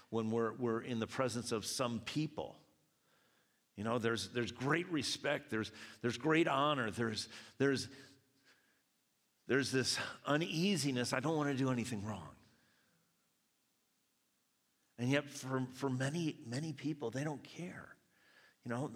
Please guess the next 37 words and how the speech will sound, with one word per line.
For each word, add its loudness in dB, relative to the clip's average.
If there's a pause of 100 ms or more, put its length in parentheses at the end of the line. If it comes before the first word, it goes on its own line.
we'll 0
just -2
walk -4
in. 0
I'm 0
telling -2
you, 0
when -4
we -4
get -4
to -6
heaven, -4 (360)
it's -4
not -4
gonna -6
be -4
like -8
what -10
happens -10
here. -12 (2000)
There's -8
gonna -2
be -2
an -4 (100)
awe -10
of -16
God -12 (2000)
that -4
is -4
so -2
necessary -4
to -10
return -8
to -12
us, -8
the -8
church. -14